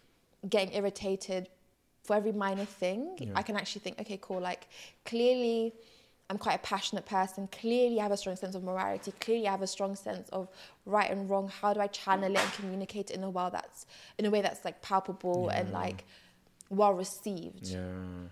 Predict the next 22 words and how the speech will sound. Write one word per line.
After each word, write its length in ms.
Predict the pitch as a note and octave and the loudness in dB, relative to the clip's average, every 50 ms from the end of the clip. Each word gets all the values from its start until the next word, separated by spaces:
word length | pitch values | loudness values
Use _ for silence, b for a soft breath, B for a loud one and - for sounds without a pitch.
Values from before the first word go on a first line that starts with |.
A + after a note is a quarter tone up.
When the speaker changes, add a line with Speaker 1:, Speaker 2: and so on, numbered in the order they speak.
| - _ _ _ - | -16 _ _ _ -10
Speaker 2:
No, 160 | G2 F#2+ G2+ | -8 -6 -6
that 140 | G#2 A2 A2+ | -4 -4 -4
makes 200 | G#2+ G#2 - - | -4 -6 -6 -6
sense. 120 | G#2+ G#3+ | -4 -2
Speaker 1:
Yeah. 160 | G3 F#3 F3 F3 | -2 -2 -2 -4
What 180 | F3+ - - | -6 -8 -8
Speaker 2:
That 60 | - | -4
Speaker 1:
about 180 | G#3+ G#3 G3 - | -2 -2 -2 -2
Speaker 2:
makes 40 | G3+ | -4
Speaker 1:
you? 160 | G3 G3 G3+ | -6 -6 -6
Speaker 2:
sense. 120 | G3 - - | -6 -4 -4
Speaker 1:
Are 80 | G3+ G3 | -2 0
there 100 | G#3 G3+ | 2 2
any 160 | A3 A3 G3+ | 2 2 2
areas 240 | G3 G3+ G3 G3 F#3+ G3 | 2 2 2 2 2 0
where 80 | F#3 | -2
you 80 | G3 G3 | -2 -4
feel 260 | F#3+ - - - G3 | -6 -10 -6 -4 -2
like 200 | F#3+ F#3 F3+ F3 | 0 0 -2 -2
you've 60 | - F#3+ | -6 -8
had 100 | F#3 - | -8 -6
to 220 | - F3+ F3 - | -4 -4 -4 -4